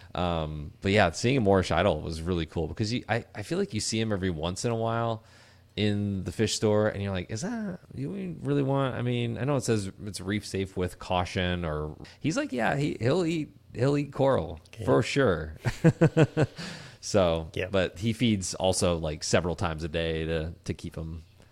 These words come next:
Speaker 1: satiated, but that doesn't always work.
Speaker 2: Yeah, that's, that's the only way that
Speaker 1: So
Speaker 2: I had my trio, is I would feed so heavily. And even then, they would take out a coral here and there, but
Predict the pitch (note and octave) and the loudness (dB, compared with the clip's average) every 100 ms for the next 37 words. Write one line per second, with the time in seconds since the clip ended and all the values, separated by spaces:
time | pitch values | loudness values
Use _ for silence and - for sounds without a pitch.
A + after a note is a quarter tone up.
0 | - B2+ G#2 - F2+ E2+ F2+ F2 - - | 0 4 4 4 2 2 0 -2 -10 -12
1 | E2+ D#2+ - - G2 E2+ - F2 D#2 C#2+ | -6 -6 -8 -4 -2 -2 -6 -6 -4 -6
2 | C#2+ D#2 D#2 G2 G2+ A2 C#3 - D3+ - | -8 -10 -8 -6 -2 2 2 6 6 10
3 | C#3+ C3+ B2+ B2+ A#2+ A#2+ A2 B2+ A#2 A2+ | 10 10 10 6 6 2 2 0 2 -2
4 | - - D3 C3 F#2 G2+ A#2+ A2+ G2+ - | 0 6 8 8 4 -2 0 -2 -2 0
5 | C#3 A2 - - - C#3+ C3 A#2 A#2 B2 | 2 2 0 -2 2 6 8 8 6 4
6 | A#2 A2+ G2 G2+ - - F#3 F3 B2+ G#2+ | 2 2 -2 -6 -8 4 10 10 10 4
7 | G2 - - C#3+ B2+ A2+ - A2+ A2 G#2+ | 0 -6 0 4 4 4 2 4 4 2
8 | - A#2 A2+ A2 A2+ A2 A2 A2 A2+ G#2+ | 2 2 2 2 2 2 2 0 -2 -4